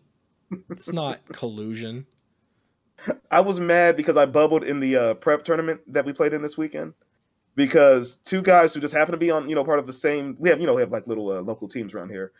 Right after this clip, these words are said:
Speaker 2: Two guys happen to be on the same team. One scooped to the other one so they could both get in the top four. And I'm like, "Collusion!"
Speaker 1: Yeah,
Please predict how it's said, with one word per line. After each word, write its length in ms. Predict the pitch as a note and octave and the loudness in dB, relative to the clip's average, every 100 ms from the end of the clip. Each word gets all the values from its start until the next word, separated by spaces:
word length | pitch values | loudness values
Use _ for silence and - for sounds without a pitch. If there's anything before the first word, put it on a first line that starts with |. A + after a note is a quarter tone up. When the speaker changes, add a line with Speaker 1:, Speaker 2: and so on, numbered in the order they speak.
| _ _ | _ _
Speaker 2:
Two 140 | - D3+ | 0 4
guys 160 | D3+ | 4
happen 120 | D#3+ | 4
to 60 | D#3 | 4
be 60 | D#3+ | 2
on 60 | |
the 60 | D3+ | 2
same 240 | E3+ D3+ | 0 0
team. 400 | D3 D#3+ C3+ A#2 - _ _ | 0 0 0 -4 -10 _ _
One 220 | C3+ D3+ | 2 2
scooped 240 | D3+ F3+ F3+ | 2 -2 2
to 60 | |
the 80 | D#3+ | 4
other 100 | D#3 | 6
one 140 | C3+ A#2+ | 4 0
so 120 | C3 | -4
they 60 | |
could 100 | B2 | -2
both 140 | B2 C3 | -2 0
get 80 | C3+ | -2
in 60 | B2 | -4
the 60 | |
top 200 | A#2+ C3 | -2 -2
four. 380 | - C#3 F#2+ E2+ _ _ _ | -2 -4 -4 -6 _ _ _
And 80 | C3 | -6
I'm 80 | B2+ | -4
like, 180 | A#2 - _ - | -4 -6 _ -4
"Collusion!" 500 | G#3+ D#4 C4+ E3 - _ - _ _ _ _ _ _ _ _ _ _ _ _ _ _ _ _ _ _ _ _ _ _ _ | 4 6 6 4 0 _ -20 _ _ _ _ _ _ _ _ _ _ _ _ _ _ _ _ _ _ _ _ _ _ _
Speaker 1:
Yeah, 80 | _ | _